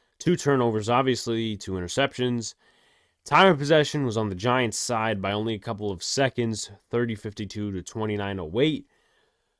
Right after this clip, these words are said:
But a lot of that was garbage time, so that's, that's where it stands. And I should really consider renaming this podcast the Garbage Time Podcast,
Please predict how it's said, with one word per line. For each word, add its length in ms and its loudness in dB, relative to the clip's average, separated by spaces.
But 400 -2
a 80 -6
lot 240 4
of 120 -2
that 180 2
was 160 -4
garbage 460 2
time, 340 -16
so 380 -10
that's, 640 -6
that's 300 4
where 160 2
it 120 -4
stands. 480 0
And 160 -14
I 180 8
should 280 0
really 380 2
consider 560 -2
renaming 540 0
this 160 0
podcast 640 -2
the 80 -10
Garbage 460 -2
Time 280 -14
Podcast, 640 -14